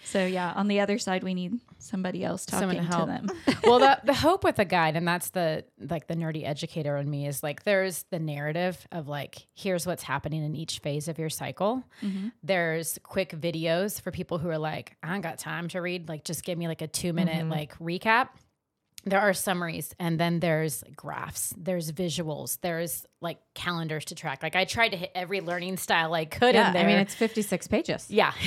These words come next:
Speaker 2: It's no small feat. But the hope was that,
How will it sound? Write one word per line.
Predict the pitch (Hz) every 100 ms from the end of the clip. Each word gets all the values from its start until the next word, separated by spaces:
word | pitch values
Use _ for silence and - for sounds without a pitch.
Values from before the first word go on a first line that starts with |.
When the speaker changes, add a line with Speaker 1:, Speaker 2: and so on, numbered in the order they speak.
| 214 - - 381 - 539 453
Speaker 2:
It's | - -
no | 370 427
small | - 339 339
feat. | 320 415 302 311 - 294 320 262 - 220
But | 320 320 294
the | 294 302
hope | 269 311 453 -
was | 233 175
that, | 214 185 190